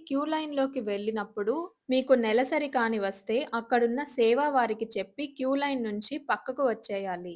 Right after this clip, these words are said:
ఇది హిందూ ధర్మానికి విరుద్ధం. అలాగే మనం ఇరవై నాలుగు గంటలు లేదా నలభై ఎనిమిది గంటలు క్యూ లైన్‌లో కంపార్ట్‌మెంట్‌లో ఉన్నప్పుడు కూడా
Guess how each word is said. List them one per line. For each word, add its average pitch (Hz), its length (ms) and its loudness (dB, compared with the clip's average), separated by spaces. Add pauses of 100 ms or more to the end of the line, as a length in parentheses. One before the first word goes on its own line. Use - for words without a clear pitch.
(120)
ఇది 202 260 -4 (420)
హిందూ 294 420 2
ధర్మానికి 214 640 2
విరుద్ధం. 196 520 0 (440)
అలాగే 214 480 2
మనం 247 280 0 (100)
ఇరవై 254 340 0
నాలుగు 262 320 -2
గంటలు 208 440 -2
లేదా 208 300 -2
నలభై 214 460 0
ఎనిమిది 254 380 0
గంటలు 202 420 -4
క్యూ 240 280 -4
లైన్‌లో 254 460 -2
కంపార్ట్‌మెంట్‌లో 226 1000 -2
ఉన్నప్పుడు 196 480 -6
కూడా 190 340 -4